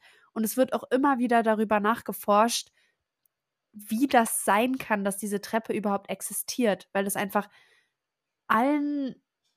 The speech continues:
Arten der Handwerkskunst widerstrebt und halt auch physikalischen Gesetzen widerstrebt. Ähm, interessanterweise habe ich diese Treppe, also als ich darüber recherchiert habe,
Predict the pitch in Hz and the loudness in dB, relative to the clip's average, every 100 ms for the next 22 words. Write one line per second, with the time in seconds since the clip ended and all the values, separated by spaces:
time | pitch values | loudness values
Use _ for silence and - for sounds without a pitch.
0 | _ 214 247 233 220 208 214 247 226 202 | _ 4 4 2 0 0 0 -2 -2 -2
1 | - - - 220 240 - - - 214 214 | -4 -8 -6 -4 -2 -4 -6 -8 -2 0
2 | 208 - 240 247 208 208 208 - 208 - | 0 -2 -2 -2 -4 -4 -2 -2 -4 -6
3 | _ _ _ - - 214 220 214 220 254 | _ _ _ -8 -4 -2 0 6 6 6
4 | 226 - 202 190 190 185 _ 208 196 208 | 2 -2 -4 -4 -6 -10 _ -6 -2 -2
5 | 214 - 190 180 180 - - 190 180 - | 0 -2 -2 -6 -10 -14 -8 -4 -4 -6
6 | - 190 196 233 - - - - _ _ | -8 -4 -4 -6 -12 -20 -20 -20 _ _
7 | _ 202 202 202 208 - _ _ _ _ | _ 0 0 0 -4 -10 _ _ _ _
8 | _ - - 247 220 214 226 240 226 196 | _ -20 -8 -4 0 0 0 0 2 4
9 | 214 254 285 254 220 226 226 202 196 - | 4 4 2 2 0 -2 -4 -6 -6 -4
10 | 254 - 294 277 214 220 202 214 214 208 | -4 0 0 0 0 -2 -6 -6 -6 -4
11 | 214 208 214 240 233 | -6 -6 -6 -6 -6